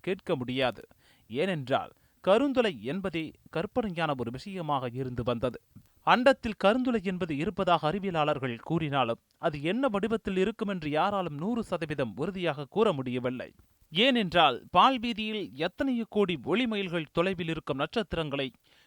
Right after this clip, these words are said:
தொலைநோக்கிகள் மூலம் புகைப்படம் எடுத்து தள்ளிய மனித குலத்திற்கு கருந்துளையை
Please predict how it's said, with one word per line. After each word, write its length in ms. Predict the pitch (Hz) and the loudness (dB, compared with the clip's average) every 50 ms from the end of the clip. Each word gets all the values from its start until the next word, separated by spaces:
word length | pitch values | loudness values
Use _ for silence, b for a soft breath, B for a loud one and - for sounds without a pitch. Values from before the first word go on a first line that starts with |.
| b b b | b b b
தொலைநோக்கிகள் 720 | - 220 254 302 311 294 277 262 - 254 233 226 220 202 165 | 6 6 6 6 6 2 0 0 0 0 0 2 0 0 0
மூலம் 260 | 180 202 196 185 151 | 0 0 0 0 0
புகைப்படம் 460 | - 175 240 254 - - 214 208 185 170 | -2 -2 -2 -2 -2 -2 -2 -2 -2 -2
எடுத்து 360 | 175 190 233 233 - 214 190 - | -2 -2 -2 -2 -2 -2 -2 0
தள்ளிய 300 | 185 175 165 160 143 123 | 0 0 0 -2 -4 -4
மனித 340 | 101 101 120 170 226 208 214 | -4 -2 -4 -2 -2 -2 -2
குலத்திற்கு 680 | - - 175 165 151 - - 139 - - - 113 - - _ b b b b b b b - | -4 -2 -4 -4 -4 -4 -6 -8 -6 -6 -8 -8 -8 -10 _ b b b b b b b 6
கருந்துளையை 560 | 202 226 262 302 294 254 262 247 233 208 202 | 6 8 8 6 4 0 0 0 0 0 -4